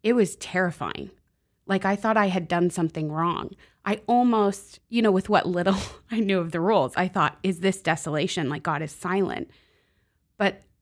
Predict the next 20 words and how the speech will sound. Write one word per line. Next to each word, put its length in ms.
and 200
yet 120
he 100
was 120
profoundly 560
present. 600
So 160
th-, 320
there 120
was 120
a 60
conflict 720
there 140
for 160
me, 280
but 120
I 80
just 340
didn't 300
know 680